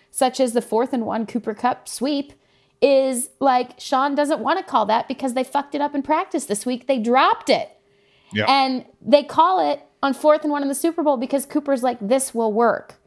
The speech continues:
Speaker 2: Mm-hmm.
Speaker 1: And that's why this offense works. And so it's like, you see the to-, you, you'd seen the total opposite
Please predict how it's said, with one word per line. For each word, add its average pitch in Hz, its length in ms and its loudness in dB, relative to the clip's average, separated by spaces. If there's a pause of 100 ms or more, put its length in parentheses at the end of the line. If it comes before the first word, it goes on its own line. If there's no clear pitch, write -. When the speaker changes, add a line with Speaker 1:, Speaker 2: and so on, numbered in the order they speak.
(380)
Speaker 2:
Mm-hmm. 92 140 -6
Speaker 1:
And 240 180 2
that's 277 300 -2
why 262 320 2
this 220 300 0
offense 208 880 -2
works. 262 720 0
And 240 140 -2
so 247 160 0
it's 240 180 -4
like, 233 280 -4 (180)
you 247 100 0
see 311 240 -2
the 269 120 0
to-, 247 200 -6
you, 233 240 0
you'd 220 180 -2
seen 277 240 -2
the 247 60 -2
total 240 320 -2
opposite 202 640 -4